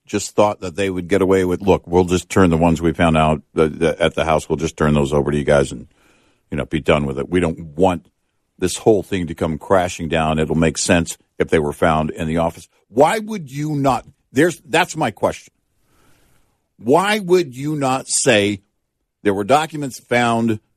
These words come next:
at his office, University of Pennsylvania, and also at his home? You don't have to say garage. You don't have to say anything else. Why would you not acknowledge both sets of documents to C B S? You acknowledged one.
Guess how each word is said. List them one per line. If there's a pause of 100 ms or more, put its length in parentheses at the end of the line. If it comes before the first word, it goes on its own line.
(540)
at
his
office, (180)
University
of
Pennsylvania, (360)
and
also
at
his
home? (580)
You
don't
have
to
say
garage.
You
don't
have
to
say
anything
else. (300)
Why
would
you
not
acknowledge
both (260)
sets
of
documents (360)
to
C
B
S? (300)
You
acknowledged
one.